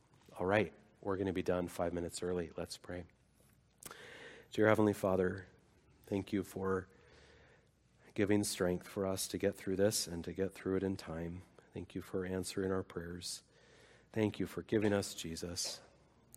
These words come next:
Thank you for loving us when we had tried in our folly to push you out of the way and, and actually thought that we could be our own gods. Thank you for loving us before we loved you.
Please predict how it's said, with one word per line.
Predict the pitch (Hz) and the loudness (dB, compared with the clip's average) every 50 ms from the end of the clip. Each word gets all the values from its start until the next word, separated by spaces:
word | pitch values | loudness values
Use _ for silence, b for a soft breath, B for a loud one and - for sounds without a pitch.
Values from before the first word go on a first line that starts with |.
| - - | -10 -6
Thank | 101 95 92 - | -6 -4 -4 -4
you | 98 87 | -6 -4
for | - - 104 | -4 -2 -2
loving | 98 98 92 90 85 90 87 | 0 0 0 0 0 0 -2
us | 90 87 90 92 - - - - - - _ _ | -2 -2 -2 -4 -4 -6 -6 -8 -10 -14 _ _
when | - - 90 87 87 | -8 -4 -4 -2 -2
we | 92 98 95 | -2 -2 -2
had | 87 90 90 85 87 - B B B B B B B B B B B B B B B B B B _ _ _ _ _ - | -4 -4 -8 -8 -10 -12 B B B B B B B B B B B B B B B B B B _ _ _ _ _ -14
tried | - - - 110 101 101 104 104 101 | -6 0 2 4 6 8 8 8 8
in | 101 95 90 | 6 6 4
our | 87 85 82 | 4 2 0
folly | - - - 85 82 82 85 85 82 80 | -2 -6 -4 -2 -2 0 0 0 -2 -4
to | - - 92 | -4 -6 -8
push | 87 - - 98 92 - - | -6 -4 -4 -4 -4 -2 -2
you | 92 85 82 | -2 -2 0
out | 82 85 | -2 -2
of | 85 82 | -2 -4
the | 85 78 | -6 -8
way | 80 80 80 82 82 - - - - - | -8 -10 -10 -12 -12 -14 -16 -18 -14 -10
and, | 90 87 87 - - - | -10 -10 -10 -12 -12 -14
and | 90 87 - - | -14 -12 -8 -6
actually | 92 95 - - - - 110 101 98 | -6 -6 -6 -6 -4 -2 0 0 0
thought | 95 - - 76 67 80 80 78 - | -2 -4 -4 -4 -4 -4 -6 -6 -8
that | - 92 82 85 | -8 -6 -4 -4
we | 92 87 | -6 -6
could | - - 85 82 | -6 -8 -10 -6
be | 90 92 | -4 -4
our | 90 87 87 | -2 -2 -2
own | 85 87 87 85 | 0 -2 -2 -2
gods. | 85 85 82 82 82 82 - - - - - _ _ _ b b b b b b b b b b b b b b b b b b _ _ | -4 -6 -10 -10 -12 -12 -12 -12 -14 -14 -16 _ _ _ b b b b b b b b b b b b b b b b b b _ _
Thank | - 92 92 - - | -4 -4 -4 -2 -2
you | 98 | -4
for | 90 - - 95 | -4 -2 0 2
loving | 92 92 95 95 95 | 4 4 4 4 4
us | 95 92 - - | 2 2 0 0
before | - 90 - - - 98 95 101 | -4 -6 -6 -2 0 2 4 4
we | 101 104 | 4 4
loved | 95 92 90 85 85 - | 2 2 0 0 -2 -4
you. | 85 82 85 85 85 90 | -6 -4 -4 -4 -6 -8